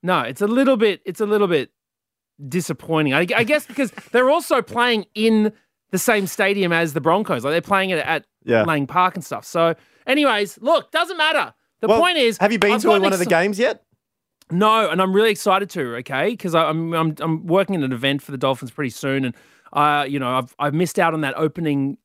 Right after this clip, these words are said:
Speaker 1: night party they had.
Speaker 2: Mm.
Speaker 1: I'm feeling connected for once again to the N R L. I'm feeling a reason to be inspired again.
Speaker 2: Why? It hasn't been inspiring for you over the last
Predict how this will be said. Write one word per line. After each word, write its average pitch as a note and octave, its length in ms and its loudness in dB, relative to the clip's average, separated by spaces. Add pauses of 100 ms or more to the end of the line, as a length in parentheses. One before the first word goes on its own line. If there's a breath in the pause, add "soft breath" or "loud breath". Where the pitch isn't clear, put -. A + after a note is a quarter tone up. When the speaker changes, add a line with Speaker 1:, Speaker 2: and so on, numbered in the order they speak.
Speaker 1:
night D3+ 460 0 (240)
party E3+ 320 -2
they D#3+ 160 -2
had. D#3 320 -2
Speaker 2:
Mm. B2 240 0
Speaker 1:
I'm G#3 100 2
feeling E4 560 2
connected G3 840 2
for F3+ 180 -2
once C#3+ 420 0
again D#3 420 0 (240 soft breath)
to G3+ 140 0
the F3 180 -4
N F#3 160 2
R D#3+ 280 2
L. D#3 120 2
I'm F3 100 0
feeling C4+ 380 0
a A3+ 60 4
reason G3 480 0
to E3+ 100 -4
be F3+ 260 2
inspired F3 1120 0 (100)
again. A2+ 480 -10
Speaker 2:
Why? B2 280 2
It G2 80 -6 (240)
hasn't A2 240 -2
been A2 140 0
inspiring A2 460 -2
for A2+ 240 0
you A2+ 100 4
over A2 160 0
the A2 60 -2
last A#2 440 -2